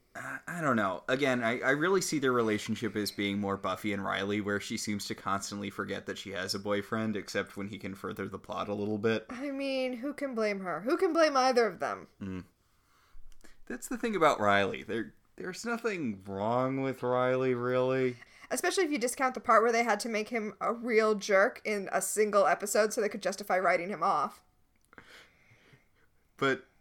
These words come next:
Speaker 1: I do love all of his scenes in season five are basically, "Oh yeah, you're a character."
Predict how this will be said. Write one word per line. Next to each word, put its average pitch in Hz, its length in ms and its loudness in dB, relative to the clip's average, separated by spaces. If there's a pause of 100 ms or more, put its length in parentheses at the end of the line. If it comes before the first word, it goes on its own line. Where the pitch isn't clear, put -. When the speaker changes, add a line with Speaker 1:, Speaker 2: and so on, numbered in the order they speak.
(240)
Speaker 1:
I 151 100 2
do 214 160 -4
love 160 240 6
all 120 260 2
of 131 120 0
his 135 160 -2
scenes 117 520 -2
in 113 120 -2
season 113 340 -4
five 101 360 4
are 104 80 0
basically, 101 720 -4 (140)
"Oh 156 120 -6
yeah, 165 340 2 (140)
you're 175 160 -6
a 165 60 -2
character." 139 920 -2